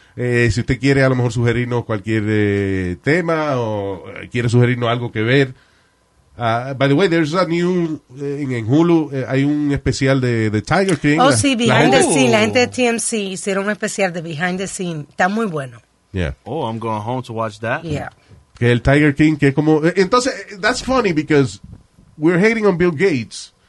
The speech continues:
Speaker 3: <laughs>
Speaker 1: and praising the Tiger King.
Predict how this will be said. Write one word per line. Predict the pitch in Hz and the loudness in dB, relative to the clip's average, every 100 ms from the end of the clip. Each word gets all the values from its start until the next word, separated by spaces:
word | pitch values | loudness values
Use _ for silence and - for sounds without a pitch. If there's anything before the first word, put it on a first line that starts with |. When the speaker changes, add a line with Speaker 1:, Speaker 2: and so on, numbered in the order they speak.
| _ | _
Speaker 3:
<laughs> | - - 196 - - - 214 - | -10 -8 -10 -10 -12 -12 -16 -4
Speaker 1:
and | 156 156 151 139 | 2 4 2 -2
praising | 170 196 226 185 185 | 0 0 0 -2 -2
the | 151 | -2
Tiger | 156 190 190 135 | 0 0 0 -2
King. | 139 110 73 | -2 -4 -6